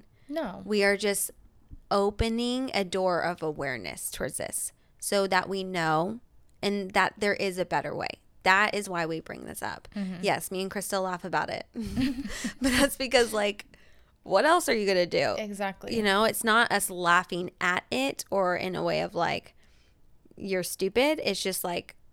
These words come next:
Speaker 2: this is a child. It's like
Speaker 1: Mm-hmm.
Speaker 2: laughing at a child sometimes when they're doing something so silly of, like, "Oh, baby girl, like, honey, let me
Speaker 1: Honey.
Speaker 2: show you something else."
Speaker 1: <laughs>
Speaker 2: Right. So they're not direct. So a child is not direct, like what I was saying. So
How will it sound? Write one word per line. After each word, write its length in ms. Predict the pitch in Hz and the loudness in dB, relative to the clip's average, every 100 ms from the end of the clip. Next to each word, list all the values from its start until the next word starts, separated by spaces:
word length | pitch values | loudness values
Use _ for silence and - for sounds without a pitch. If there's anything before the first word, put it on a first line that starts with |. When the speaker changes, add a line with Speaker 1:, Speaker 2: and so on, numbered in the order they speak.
| _ - | _ -14
Speaker 2:
this 280 | 196 185 - | -8 -6 -6
is 120 | 208 | -4
a 60 | 233 | -4
child. 600 | - 359 - - - - | 0 0 2 0 -2 -4
It's 160 | 208 | -2
like 140 | 214 214 | 0 2
Speaker 1:
Mm-hmm. 100 | 190 | 2
Speaker 2:
laughing 260 | 202 220 | 2 2
at 140 | 208 202 | -2 -2
a 60 | |
child 400 | 190 202 190 180 | -2 -2 0 0
sometimes 480 | - 190 185 185 185 | -2 -6 -4 -6 -4
when 140 | 190 190 | -4 -2
they're 120 | 185 | -4
doing 240 | 196 202 | -2 -4
something 280 | 196 196 196 | -4 -4 -2
so 200 | 190 196 | 0 0
silly 380 | 190 226 208 180 | 0 -2 0 0
of, 80 | 175 | -2
like, 120 | 190 - | -4 0
"Oh, 200 | 202 196 | 0 2
baby 260 | 190 170 175 | 0 -2 -4
girl, 300 | - - - | -4 -4 -4
like, 320 | - - - _ _ - _ _ _ _ _ _ - | -6 -8 -14 _ _ -20 _ _ _ _ _ _ -6
honey, 360 | 214 151 - 196 _ _ - | -4 -4 -8 -16 _ _ -10
let 80 | 185 180 | -6 -4
me 60 | |
Speaker 1:
Honey. 20 | 180 | -2
Speaker 2:
show 100 | 170 | -2
you 100 | 170 | -2
something 260 | 262 269 | -2 -2
else." 220 | - 269 - | -2 -4 -4
Speaker 1:
<laughs> 520 | 254 - 226 - - | -8 -6 -10 -12 -6
Speaker 2:
Right. 260 | 208 165 185 | 0 0 0
So 160 | 214 | -4
they're 140 | 202 214 | 0 2
not 220 | 233 - | 0 0
direct. 500 | 233 180 156 - - | -2 2 2 0 -2
So 160 | - 185 | 2 2
a 40 | |
child 320 | - 208 254 | 4 4 4
is 100 | 269 | 2
not 180 | 220 190 | -2 -4
direct, 380 | 185 170 - - | -2 -4 -4 -6
like 180 | 175 170 | -6 -2
what 140 | 170 | -2
I 60 | 165 | -2
was 100 | 170 | -2
saying. 360 | 170 165 - 190 - - - | -4 -4 -8 -14 -20 -20 -16
So 480 | - 214 202 196 | 0 4 6 6